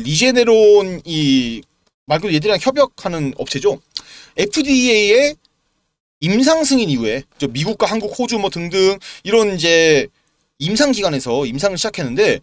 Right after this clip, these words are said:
올해 초 마지막 환자의 이 약물 투약을 완료하고 임상을 끝냈어요. 그런데 좀 늦게 나온 게 사실이에요, 어떻게 보면은.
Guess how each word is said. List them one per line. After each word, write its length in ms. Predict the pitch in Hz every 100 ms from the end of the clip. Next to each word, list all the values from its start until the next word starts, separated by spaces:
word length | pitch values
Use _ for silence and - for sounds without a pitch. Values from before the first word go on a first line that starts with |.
| - -
올해 400 | 139 175 285 302
초 280 | 277 - 339
마지막 520 | 269 117 147 269 320 -
환자의 580 | 262 262 226 214 185 147
이 200 | 190 170
약물 300 | 139 226 330
투약을 340 | - 277 240 214
완료하고 440 | 131 160 139 170
임상을 320 | 139 180 240
끝냈어요. 560 | 170 285 311 - 123 143 - - _
그런데 480 | - 277 269 311 320 - _ _ _ _ _ _ _ _ _
좀 140 | - 214
늦게 280 | 202 - 339
나온 200 | 285 226
게 80 |
사실이에요, 440 | 196 262 277 160 104
어떻게 180 | 98 135
보면은. 300 | 104 87